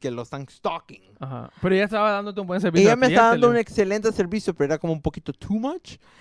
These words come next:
Speaker 1: Entonces, cuando fui a comprar el cobertor de la compu, ella, yo la fui a buscar a ella porque ella me atendió bonito, me dio un buen
Speaker 2: Ajá.
Speaker 1: servicio al cliente.
Speaker 2: Ah, excelente.
Speaker 1: Entonces, yo dije,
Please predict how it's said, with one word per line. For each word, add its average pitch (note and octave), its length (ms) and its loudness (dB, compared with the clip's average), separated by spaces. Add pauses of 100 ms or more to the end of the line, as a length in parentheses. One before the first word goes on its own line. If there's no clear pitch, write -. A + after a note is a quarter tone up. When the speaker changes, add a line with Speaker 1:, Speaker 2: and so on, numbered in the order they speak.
(120)
Speaker 1:
Entonces, D#3 340 -8
cuando D3+ 220 -2
fui D#3 120 -4
a - 40 -12
comprar E3+ 260 -2
el F3 60 -2
cobertor D3+ 420 -2
de D#3+ 100 -10
la C#3+ 200 -10
compu, A3 440 -14 (120)
ella, D3+ 260 -8 (160)
yo F#3 260 2
la F#3 100 0
fui - 100 -8
a G3 40 -4
buscar G3+ 260 -6
a G3+ 40 -4
ella G#3 160 -4
porque - 220 -14
ella G3+ 60 -10
me F#3+ 80 -8
atendió D#3 340 -8
bonito, D#3 360 -12
me D3 100 -12
dio E3 120 -10
un C#3+ 100 -4
buen A#3 160 -4
Speaker 2:
Ajá. C#3 80 -8
Speaker 1:
servicio F#3+ 360 -10
al E3 60 -16
cliente. C3+ 220 -10
Speaker 2:
Ah, D3 220 2
excelente. B2+ 440 -4
Speaker 1:
Entonces, F3+ 200 -4
yo F#3+ 80 0
dije, F#3 340 -4